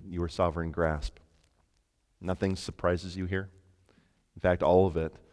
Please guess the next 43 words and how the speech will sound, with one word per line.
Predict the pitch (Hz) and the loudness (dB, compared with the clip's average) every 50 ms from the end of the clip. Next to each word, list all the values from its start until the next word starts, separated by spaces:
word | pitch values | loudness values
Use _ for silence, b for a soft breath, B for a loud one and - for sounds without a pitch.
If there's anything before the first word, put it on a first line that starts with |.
| b b b b b b b b b b _ - | b b b b b b b b b b _ -18
uh, | - - - - - - - - | -18 -16 -16 -16 -18 -20 -14 -8
is, | 82 87 85 82 80 78 - - - - - | -6 -6 -6 -6 -6 -8 -10 -12 -14 -14 -6
fits | - 113 98 - - | -4 -4 -2 -2 -2
into | 90 87 - 90 | -4 -4 -4 -6
your | 82 87 87 | -4 -2 -2
plan | 87 - - 95 90 87 80 76 76 | -4 -2 -4 -2 -2 -2 -2 -4 -6
for | - 90 85 | -6 -4 -2
the | 87 87 | -2 0
ages. | 90 90 82 87 80 78 - - - - _ _ _ _ _ _ _ _ _ _ _ _ _ _ _ _ _ | 0 -2 -4 -4 -10 -12 -12 -16 -18 -20 _ _ _ _ _ _ _ _ _ _ _ _ _ _ _ _ _
And | 87 85 85 82 82 78 | -6 -4 -4 -4 -4 -2
we | 92 101 | -2 0
will | 98 95 90 | 0 0 0
look | 95 - | 0 0
at | 92 87 | 2 2
all | 85 85 95 98 | 4 4 4 4
of | 85 | 2
this | 87 82 80 - - | -2 -4 -6 -6 -6
one | 87 82 85 | -4 -4 -2
day | 82 82 82 85 | 0 0 0 0
and | 85 87 82 | -2 -2 -2
go, | 87 82 82 | -2 -2 0
"Wow, | 80 85 80 82 82 78 76 78 - - _ _ _ _ | 0 2 2 2 0 -2 -6 -14 -20 -20 _ _ _ _
<laughs> | - - - - - _ _ | -10 -10 -10 -12 -20 _ _
you | 104 92 87 - | -18 -16 -16 -16
couldn't | - - 104 - 95 | -14 -14 -8 -6 -6
have | 90 85 - | -6 -2 -2
done | 92 90 90 85 | -2 -2 -2 -4
things | 95 90 87 85 - - - b b b b b b b b b b _ | -4 -6 -6 -6 -10 -12 -16 b b b b b b b b b b _
better. | 90 85 - 101 90 - 80 73 71 73 - - | -20 -2 2 2 2 2 0 -4 -6 -12 -16 -12
You | - 95 | -10 -8
couldn't | - - 107 87 92 | -4 -4 -2 -2 -2
have | 87 85 | 0 2
orchestrated | 92 92 - - 92 - - 92 87 87 85 | 0 0 0 -2 -6 -4 -2 -2 0 0 2
all | 85 85 90 92 | 4 4 4 4
of | 90 | 2
human | - 101 92 92 90 | 0 -4 -4 -4 -4
history | 76 98 87 - - - - 85 80 | -4 -6 -6 -8 -12 -10 -8 -8 -6
in | 80 80 | -6 -6
a | 82 | -6
more, | 82 85 85 87 87 82 78 b b b b b b b b b b b _ _ | -4 -4 -4 -4 -4 -4 -6 b b b b b b b b b b b _ _
uh, | - 80 - - | -12 -12 -8 -6
amazing | 80 90 95 104 113 135 135 135 127 120 | -4 0 2 2 4 4 4 2 2 2
way | 107 95 85 82 78 | 2 0 0 -2 -4